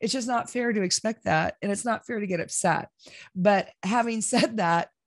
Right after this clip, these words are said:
that's just how we all think. I watch those T V shows too. I'm addicted to at least ten of 'em. I love 'em.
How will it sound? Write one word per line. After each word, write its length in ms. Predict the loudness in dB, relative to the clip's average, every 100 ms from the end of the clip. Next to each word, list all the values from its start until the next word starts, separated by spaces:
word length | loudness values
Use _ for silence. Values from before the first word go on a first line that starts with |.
| _ _ _ _ _ -4
that's 280 | -2 -2 -4
just 180 | -6
how 160 | -2 0
we 180 | 2 2
all 120 | 2
think. 240 | 0 -4 -2
I 60 | -4
watch 240 | -4 -4
those 140 | -6 -8
T 180 | -6 -4
V 100 | -4
shows 320 | -4 -4 -4
too. 220 | -6 -8 -10 -20 -2
I'm 140 | 0
addicted 420 | 0 -2 -4 -6 -6
to 80 |
at 100 | -6
least 260 | -4 -4 -4
ten 200 | -4 -2
of 100 | 0
'em. 220 | -2 -2 -2
I 100 | -2
love 280 | 0 0 2
'em. 180 | 0